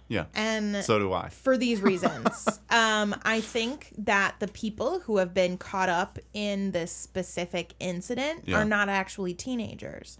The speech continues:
Speaker 1: Yeah.
Speaker 2: I think they're adults who kind of didn't necessarily look at this book before
Speaker 1: Mm-hmm.
Speaker 2: and now are looking at this book and saying, "Oh, hey, I might read this."
Speaker 1: Yeah.
Speaker 2: Um,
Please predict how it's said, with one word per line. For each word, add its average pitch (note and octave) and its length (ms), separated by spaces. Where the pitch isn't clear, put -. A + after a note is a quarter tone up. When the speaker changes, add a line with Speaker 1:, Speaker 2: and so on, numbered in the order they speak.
Speaker 1:
Yeah. F#2 160
Speaker 2:
I A3 140
think A3 240
they're G3+ 200
adults G3 520
who G#3 320
kind F#3+ 260
of F3 180
didn't F#3+ 240
necessarily F#3 600
look F3 200
at - 120
this F3+ 120
book - 300
before G#3+ 680
Speaker 1:
Mm-hmm. F2 200
Speaker 2:
and A#3 160
now G3+ 200
are G3+ 100
looking F#3+ 320
at F3 140
this F3 180
book F3 400
and F#3 180
saying, F3 440
"Oh, D4 140
hey, G4 380
I G3+ 100
might G3 200
read D#4+ 220
this." - 540
Speaker 1:
Yeah. A2 300
Speaker 2:
Um, G3+ 640